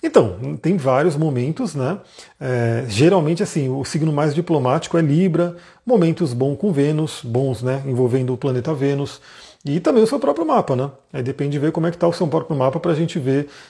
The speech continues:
né, se, se for uma negociação pra você, né, que envolve você negociando,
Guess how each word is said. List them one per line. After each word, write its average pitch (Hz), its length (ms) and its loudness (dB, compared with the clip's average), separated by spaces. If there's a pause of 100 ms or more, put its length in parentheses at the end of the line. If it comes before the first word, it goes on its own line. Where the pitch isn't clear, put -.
(120)
né, 139 220 0
se, 151 180 -4
se 143 140 -2
for 147 160 2
uma 156 160 4
negociação 147 760 0 (240)
pra 143 160 4
você, 147 420 0
né, 175 160 0
que 143 140 -6
envolve 127 260 0
você 135 300 0
negociando, 147 580 0